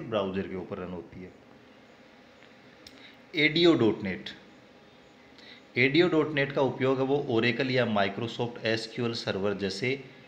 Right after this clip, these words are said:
database से interact करने के लिए, applications को विकसित करने के लिए किया जाता है।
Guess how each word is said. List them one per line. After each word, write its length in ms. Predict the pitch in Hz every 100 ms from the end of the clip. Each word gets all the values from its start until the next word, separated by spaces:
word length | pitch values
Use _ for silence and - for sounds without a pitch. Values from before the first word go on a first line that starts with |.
| - - -
database 560 | 101 107 113 110 117 -
से 80 | 143 117
interact 420 | 104 131 135 131
करने 220 | 113 101
के 140 | 98 98
लिए, 320 | 101 151 - - - -
applications 640 | 110 104 113 107 104 113 107
को 140 | 143
विकसित 380 | 110 107 - 123
करने 240 | 110 98
के 60 | 95
लिए 120 | 101
किया 200 | - 110
जाता 260 | 85 85 -
है। 100 | 82